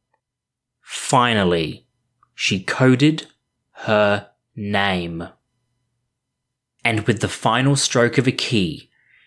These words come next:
she sent all that she had done out into the internet. Free. The curtains all fell from the windows.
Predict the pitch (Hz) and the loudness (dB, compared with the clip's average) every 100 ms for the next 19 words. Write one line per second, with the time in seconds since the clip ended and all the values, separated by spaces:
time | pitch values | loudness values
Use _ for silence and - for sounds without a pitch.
0 | _ - 107 101 98 92 - 123 117 117 | _ -2 0 2 0 -2 -2 2 2 2
1 | - - 110 131 123 110 95 92 92 _ | 2 2 0 -2 -2 0 0 -2 -6 _
2 | _ 117 87 - - - _ _ _ _ | _ -4 -2 -4 -8 -8 _ _ _ _
3 | 117 101 107 104 113 101 90 85 76 - | -4 -2 0 0 0 0 -2 -6 -6 -8
4 | - - _ _ _ _ _ _ _ _ | -12 -14 _ _ _ _ _ _ _ _
5 | _ _ _ _ - - - 233 220 202 | _ _ _ _ -12 -6 0 4 4 4
6 | 170 156 - _ _ _ _ _ _ _ | 0 -4 -10 _ _ _ _ _ _ _
7 | _ _ _ _ _ _ _ _ _ _ | _ _ _ _ _ _ _ _ _ _
8 | _ 101 95 - 127 120 101 90 - 120 | _ -6 -2 2 2 0 -2 -2 2 4
9 | 104 - - 107 98 - 98 95 98 95 | 4 2 0 2 2 -2 -2 0 0 0
10 | 92 82 76 | 0 -2 -4